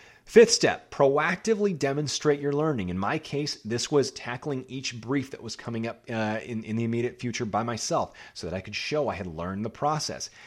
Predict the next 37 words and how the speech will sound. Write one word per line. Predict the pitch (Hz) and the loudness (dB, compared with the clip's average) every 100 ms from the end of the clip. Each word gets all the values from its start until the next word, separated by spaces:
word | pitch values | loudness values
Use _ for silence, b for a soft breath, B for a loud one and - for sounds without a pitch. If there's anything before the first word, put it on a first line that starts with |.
| B 127 | B -2
Uh, | |
you | 131 | 2
don't | 226 | 2
wanna | 240 196 | 4 2
constantly | - - 156 - 165 147 | 2 0 0 0 -2 -2
be | 135 | 0
reminding | 117 110 120 | 0 0 0
your | 113 101 | -2 2
boss | 107 107 | 2 0
that | 107 | -4
you | 107 | -4
screwed | - 104 98 | -2 0 2
up, | 127 95 | 2 0
like, | 92 B B | -8 B B
"Hey, | 240 | 4
boss, | 240 277 262 160 | 8 12 12 12
remember | 151 165 233 254 | 8 2 6 6
how | 202 233 | 8 8
I | 202 | 6
deleted | 175 190 233 254 | 6 4 4 6
our | 220 208 | 8 8
entire | 190 - 233 220 | 6 4 6 6
end-of-year | 226 214 208 | 4 2 2
report | 220 180 - 208 226 | 4 4 6 6 8
the | 226 | 8
last | 226 220 220 | 8 8 8
time | 233 | 6
we | 220 | 6
did | 202 233 220 | 4 4 4
this? | 254 240 B B | 4 2 B B
Look, | 277 262 - | 10 10 8
I | - 240 | 2 2
didn't | 262 233 | 2 2
do | 262 | 10
it | 233 208 | 10 10
this | 285 247 | 6 6
time." | - 214 226 233 | 6 6 8 4